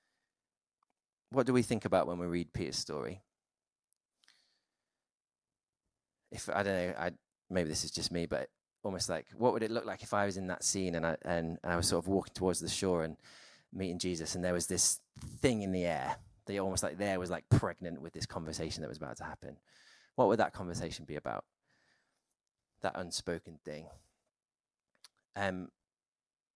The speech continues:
it might be there's one thing, it might be there's, actually there's one thing that, oh yeah, that, that was the moment, and likelihood is, is lots for all of us.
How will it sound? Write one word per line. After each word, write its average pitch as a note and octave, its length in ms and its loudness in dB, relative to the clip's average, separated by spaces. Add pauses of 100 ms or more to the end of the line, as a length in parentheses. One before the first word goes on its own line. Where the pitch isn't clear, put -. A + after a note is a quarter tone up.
(100)
it A#2 100 0
might C3+ 160 6
be C3+ 60 0
there's A#2+ 180 2
one B2+ 180 2
thing, G2+ 180 -2
it F#2+ 60 -6
might A#2+ 120 2
be A2 60 -4
there's, G2 240 -8
actually A2 260 0
there's F#2+ 120 -4
one G2+ 140 -2
thing F#2 200 -6
that, D#2 100 -6
oh F#2 80 -4
yeah, F2+ 180 -4 (180)
that, - 120 -6 (340)
that F#2+ 140 -2
was E2 120 -4
the E2 60 -2
moment, D#2+ 340 -2
and D#2 180 -10 (1400)
likelihood C3 500 6
is, E2+ 140 0
is E2 100 -8
lots - 400 -4 (520)
for G#2+ 200 -6
all - 80 -6
of - 80 -10
us. - 320 -14